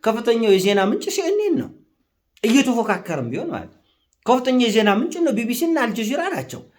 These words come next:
ስለዚህ ሚኒስትሪ ሚዲያዎቹ በጣም ፉክክር በዛባቸው ነው እንጂ አልወረዱም፣ አልዘቀጡም። እዚህ አገር ላይ መዝናኛንም በተመለከተ ሚኒስትሪ ሚዲያዎች፣ ቴሌቪዥን ጣቢያዎች እየዘቀጡ መጥተዋል። መፎካከር አይደለም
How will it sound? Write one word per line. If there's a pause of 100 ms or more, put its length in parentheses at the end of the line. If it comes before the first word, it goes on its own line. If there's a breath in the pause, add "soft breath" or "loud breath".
(140 soft breath)
ስለዚህ
ሚኒስትሪ
ሚዲያዎቹ (540 loud breath)
በጣም
ፉክክር
በዛባቸው
ነው
እንጂ
አልወረዱም፣
አልዘቀጡም። (320 soft breath)
እዚህ
አገር
ላይ (100)
መዝናኛንም
በተመለከተ (460 soft breath)
ሚኒስትሪ
ሚዲያዎች፣ (200)
ቴሌቪዥን
ጣቢያዎች
እየዘቀጡ
መጥተዋል። (1400)
መፎካከር
አይደለም